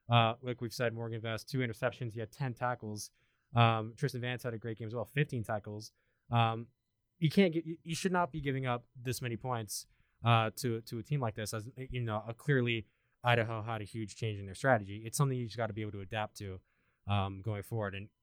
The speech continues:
going forward against Montana, hugely defensive team, a team that, you know, can, can lock down teams like N D U who have already been shown that they can be locked down. Uh, you know, U C Davis, a team that's been very good, although their, their one loss to Idaho State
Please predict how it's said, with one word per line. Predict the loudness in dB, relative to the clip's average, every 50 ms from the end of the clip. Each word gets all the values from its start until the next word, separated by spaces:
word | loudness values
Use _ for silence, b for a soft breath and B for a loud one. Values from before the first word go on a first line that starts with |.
| _ -6
going | -2 0 2 2 0
forward | -2 -4 -6 -6 -6
against | -6 -6 -8 -10 -14 _
Montana, | -6 -4 -2 -2 -2 0 0 0 2 2 2 0 -2 -4 _ _ _ _ _ _ _
hugely | 2 4 4 4 4 0 -2
defensive | -4 -2 0 0 -2 -2 -4 -10 -8
team, | -4 -4 -2 -2 -2 -4 -6 -8 -12
a | -12
team | -6 -4 -2 0 2
that, | 4 2 2 2 _ _ _ _ _
you | -4
know, | -2 -2 -2 -2 -4 _ _ _ _ _ _
can, | 2 4 4 4 2 _ _ _
can | -4 -4 0 6
lock | 6 6 6 4
down | -2 -4 -4 -4 -6 -8 -8
teams | -6 -6 -4 -4
like | -6 -6 -6
N | -6 -6
D | -4
U | -4 -2 -2
who | -2
have | -2 -4 -2
already | -2 -2 0 0 -2
been | -6 -6 -8 -8 -8
shown | -2 0 2 2 2
that | 0 -2
they | -6 -6
can | -6 -6
be | -6 -4
locked | -2 -2 -2 -2 -2 _
down. | -2 -2 0 -2 -2 -4 -6 _ _ _ _ _ _ _ _ -2
Uh, | 0 2 2 0 0 -4
you | -6 -6
know, | -6 -4 2
U | 2 2 2
C | 2 -2 -4
Davis, | -2 0 0 2 0 -2 -4
a | -6 -8
team | -6 -4 -2
that's | -2 -2 -4
been | -4 -6 -4
very | -2 -2 -2 -2
good, | -2 -4 0 2
although | 2 2 2 0 -4
their, | -4 -6 -8 -6
their | _ -6 -4
one | -2 -2 -2 -2 -2
loss | -2 -4 -4 -4 -8
to | -10 -10
Idaho | -8 -8 -6 -6 -6 -6
State | -6 0 2 2 2 2 -2